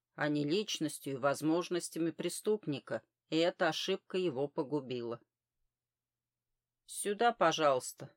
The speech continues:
сказал я, остановившись у калитки, над которой висела вывеска «Прокат плавсредств». Следовательша не сразу остановилась,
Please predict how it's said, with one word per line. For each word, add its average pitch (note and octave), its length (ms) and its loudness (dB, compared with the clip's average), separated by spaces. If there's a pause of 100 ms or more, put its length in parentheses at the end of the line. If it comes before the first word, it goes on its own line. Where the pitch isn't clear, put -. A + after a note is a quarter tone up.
сказал G3+ 580 2
я, E3 260 4
остановившись F3+ 880 0
у F#3 60 -2
калитки, D#3 600 2
над D3+ 240 -2
которой G3 560 2
висела F3+ 500 0
вывеска E3+ 540 0
«Прокат D3 560 0
плавсредств». D3+ 840 -4 (640)
Следовательша G#3+ 960 -2
не G#3 120 -2
сразу F3 440 2
остановилась, D#3 1000 -2